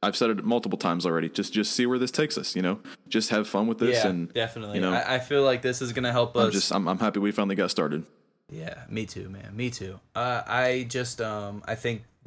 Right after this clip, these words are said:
Speaker 2: this venture that we're going into is going to help us get over our fear of how, uh, how we're perceived. I think it's gonna help us feel confident in putting ourselves out to the world. 'Cause it's, it's a scary, it's a,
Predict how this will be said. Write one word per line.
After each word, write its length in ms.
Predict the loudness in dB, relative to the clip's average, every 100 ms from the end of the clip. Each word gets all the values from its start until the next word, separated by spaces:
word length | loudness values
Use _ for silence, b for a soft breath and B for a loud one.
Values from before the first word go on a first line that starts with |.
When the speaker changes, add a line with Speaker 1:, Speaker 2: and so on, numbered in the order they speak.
| -18 -4
Speaker 2:
this 360 | -2 0 -2
venture 580 | -4 -4 -2 0 2 4
that 120 | 4
we're 140 | 4 4
going 320 | 4 2 2
into 580 | -2 -4 -2 0 0 -2
is 380 | -2 -2 -2 -4
going 420 | 2 2 2 -4
to 680 | -8 -6 -4 -2 -4 -6 -8 -12 b b
help 220 | 4 6
us 180 | 4 0
get 160 | 2 4
over 300 | 6 6 4
our 120 | 2
fear 400 | 0 0 2 2
of 140 | 0 0
how, 320 | 0 2 0
uh, 380 | 0 -2 -2 -6 _ 4
how 200 | 8 8
we're 100 | 6
perceived. 640 | 2 -4 -2 -4 -6 -10
I 60 | -8
think 200 | -4 -4
it's 120 | -2
gonna 180 | -2 -2
help 240 | 0 0
us 220 | 0 -2 0
feel 180 | 0
confident 600 | -2 0 0 0 -4 -6 -8
in 160 | -8
putting 260 | -2 -2 -2
ourselves 420 | -2 -2 -2 0
out 200 | -2 -2
to 100 | -4
the 80 | -6
world. 360 | -4 -6 -6 -12 b b
'Cause 160 | 0 4
it's, 240 | 4 2
it's 160 | 0 0
a 60 |
scary, 500 | 0 2 6 8 8
it's 160 | 4 2
a, 220 | 0 0